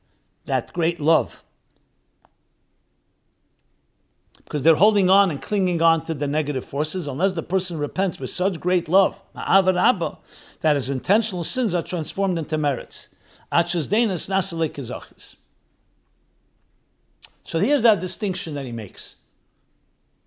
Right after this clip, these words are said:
Now, I already explained why is it so emphasizing this. There's so many different types of sins, because these are very dominant ones, especially in the area of sexuality,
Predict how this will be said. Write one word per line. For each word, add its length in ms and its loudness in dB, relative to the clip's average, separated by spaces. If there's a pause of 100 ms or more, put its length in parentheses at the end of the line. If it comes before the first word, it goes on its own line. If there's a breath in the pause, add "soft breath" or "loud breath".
Now, 160 -2
I 120 0
already 240 4
explained 460 0
why 260 4
is 180 4
it 80 -8
so 420 0 (240)
emphasizing 580 -2
this. 160 0
There's 160 -4
so 120 -2
many 160 -2
different 320 -8
types 260 -4
of 100 -14
sins, 280 -8
because 320 -4
these 180 -4
are 80 0
very 240 -2
dominant 460 -4
ones, 340 -14 (640)
especially 360 0
in 60 -2
the 100 -6
area 220 4
of 80 -2
sexuality, 880 -4